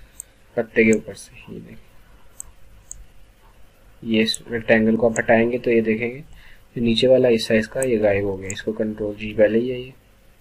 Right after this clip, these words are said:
तो ये देखें ये Adidas का एक लेगो logo बन गया हमारा, बन के तैयार हो गया।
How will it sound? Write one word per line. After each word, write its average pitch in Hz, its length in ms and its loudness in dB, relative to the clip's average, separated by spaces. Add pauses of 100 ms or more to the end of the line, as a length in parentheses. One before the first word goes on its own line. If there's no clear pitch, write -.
(400)
तो 123 80 -4
ये 110 140 4
देखें 110 220 2
ये 113 220 4
Adidas 107 340 0
का 110 120 0
एक 107 120 0
लेगो 101 300 2
logo 104 300 -2
बन 95 200 -4
गया 104 160 -12
हमारा, 101 300 -12 (400)
बन 107 180 -12
के 104 100 -14
तैयार 98 240 -14
हो - 120 -20
गया। - 200 -20